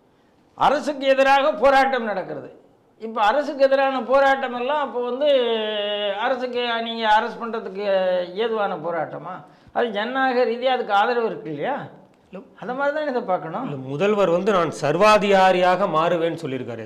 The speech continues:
Speaker 1: ஆமா, அது சர்வாதிகாரியாக எதுக்கு மாறுவேன்னா, போதைப் பொருளுக்கு எதிராக நான் சர்வாதிகாரியாக மாறுவேன், திமுகவில் தவறு செய்தவருக்கு எதிராக நான் சர்வாதிகாரியா மாறுவேன், அப்படித்தான் சொன்னாரு. ஆசிரியர்களுடைய அரசுக்கு எதிராக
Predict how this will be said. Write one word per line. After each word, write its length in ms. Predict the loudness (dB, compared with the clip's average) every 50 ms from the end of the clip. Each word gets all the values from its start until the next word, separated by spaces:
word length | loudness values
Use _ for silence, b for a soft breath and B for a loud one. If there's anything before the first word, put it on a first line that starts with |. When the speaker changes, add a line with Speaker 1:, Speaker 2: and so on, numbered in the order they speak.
| 2 4
Speaker 1:
ஆமா, 220 | 4 4 4 2 2 2 2
அது 120 | 2 0 -2
சர்வாதிகாரியாக 1000 | 0 0 0 2 4 4 4 4 4 2 2 2 2 4 4 4 2 2 2 0 -2 -2
எதுக்கு 240 | -2 -4 -4 -6 -6 -4
மாறுவேன்னா, 460 | -2 -2 -2 -2 -2 -4 -4 -4 -4 -6 -6 -6 -6
போதைப் 520 | -2 2 4 6 6 6 4 2 0 0 -2
பொருளுக்கு 400 | -2 0 0 -2 -4 -4 -6 -6
எதிராக 500 | -6 -6 -4 -4 -2 -2 -4 -4 -6 -8 -8 -8
நான் 180 | -8 -10 -8 -8
சர்வாதிகாரியாக 920 | -8 -6 -6 -4 -6 -6 -6 -8 -8 -8 -8 -10 -10 -10 -10 -12 -12 -12 -14 -16 -18
மாறுவேன், 420 | -18 -18 -16 -12 -10 -8 -8 -8 -10 -16 -20 b b b b b b b b _ 0
திமுகவில் 840 | 2 2 2 2 0 -2 -2 0 0 2 2 2 2 0 -2 -2
தவறு 280 | -4 -2 0 0 0 0
செய்தவருக்கு 640 | 0 -2 -2 -2 -2 -2 -2 -4 -4 -6 -6 -6 -6 -4 -2
எதிராக 400 | -2 0 0 0 0 0 -2 -2
நான் 220 | -2 -4 -4 -6 -6 -6
சர்வாதிகாரியா 800 | -6 -4 -4 -2 -2 -4 -4 -4 -4 -4 -4 -6 -6 -6 -8 -10 -10 -10 -12
மாறுவேன், 340 | -12 -12 -12 -12 -12 -12 -14 -14
அப்படித்தான் 420 | -12 -10 -8 -4 -4 -4 -4 -4
சொன்னாரு. 320 | -6 -6 -8 -8 -8 -10 -12 -16 -18 b b b b b b b
ஆசிரியர்களுடைய 800 | 0 2 2 2 0 -2 -4 -2 0 2 2 2 2 0 0 0 2
அரசுக்கு 400 | 0 0 -2 -4 -6 -8 -4 -2 -2 0
எதிராக 300 | 0 0 0 0 0